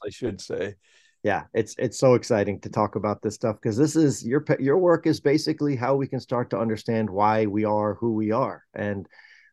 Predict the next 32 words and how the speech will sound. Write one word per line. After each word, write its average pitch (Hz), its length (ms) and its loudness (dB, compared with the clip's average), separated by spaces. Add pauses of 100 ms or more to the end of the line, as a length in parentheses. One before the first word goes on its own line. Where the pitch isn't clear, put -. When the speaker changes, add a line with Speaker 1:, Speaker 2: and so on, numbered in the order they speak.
Speaker 2:
uh, 92 180 -6
I'm 110 120 0
gonna 123 140 0
let 143 220 0
you 135 60 0
get 135 200 4
into 147 240 0
that 110 240 -2
in 110 80 -2
a 110 40 0
minute, 127 300 2
but 120 80 0
let's 143 160 2
first 185 240 -2
start 156 300 0
with 131 120 0
what's 135 240 -2
sitting 135 240 0
behind 123 380 0
you 107 80 -4
there. 92 160 -4
You 110 180 0
have 123 260 2
a - 420 -20
couple 147 240 2
stuffed 143 340 2
animals, 131 300 4
looks 135 120 -2
like 135 240 -2
three 147 280 4
of 104 100 0
them. 87 260 -8